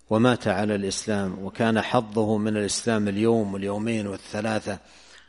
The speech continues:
دخل في هذا الحديث، دخل في هذا الحديث. وهذا هو الغالب، هذا هو الغالب، أن الكثير يعمل بعمل أهل النار،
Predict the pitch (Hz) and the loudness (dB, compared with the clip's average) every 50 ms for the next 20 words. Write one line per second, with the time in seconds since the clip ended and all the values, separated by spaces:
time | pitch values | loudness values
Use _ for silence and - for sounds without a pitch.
0 | _ _ - - 165 - - 123 107 95 85 98 98 101 104 90 95 92 - - | _ _ -4 -2 -2 0 2 0 0 0 0 0 0 0 -2 -2 -4 -6 -8 -10
1 | 82 71 76 78 - - _ _ _ - - - - - _ _ _ _ _ _ | -10 -10 -10 -12 -14 -16 _ _ _ -20 -20 -20 -20 -20 _ _ _ _ _ _
2 | _ - 117 110 - - 107 98 95 92 - 104 110 127 - - - 117 113 113 | _ -2 0 0 0 0 0 0 0 0 0 2 2 2 0 -2 -2 0 0 2
3 | 95 98 92 - - 95 85 87 80 - - 95 104 120 135 135 131 135 135 135 | 2 0 -4 -4 -6 -6 -6 -6 -8 -8 -8 -6 -2 2 2 4 6 6 6 8
4 | 120 104 101 90 101 95 90 87 90 82 73 - - _ _ - - _ _ _ | 6 6 4 2 0 0 0 -2 -4 -6 -6 -14 -20 _ _ -20 -20 _ _ _
5 | - - - - - - - _ _ _ - 101 107 104 107 107 117 117 117 123 | -20 -20 -20 -20 -20 -20 -20 _ _ _ -4 -2 0 0 2 4 4 4 4 4
6 | 143 139 120 107 98 104 107 104 98 95 95 90 80 98 107 107 104 101 101 98 | 2 0 -2 -2 0 0 0 2 2 0 -2 -2 -2 -4 -2 -2 -2 -2 -2 -2
7 | 98 95 92 95 98 107 - 120 117 110 - - 113 101 - 123 117 107 95 104 | -2 -2 -2 -4 -6 -6 -8 -8 -8 -8 -4 -2 -2 0 2 4 4 4 2 2
8 | 110 110 87 92 101 98 95 95 90 92 92 92 110 117 110 107 104 - 117 110 | 0 0 0 -2 -2 -2 -2 -4 -4 -6 -4 -2 0 0 0 0 -2 -2 -2 -2
9 | 98 98 98 98 95 98 107 123 143 156 - | 0 0 0 0 0 0 0 0 -2 -2 -6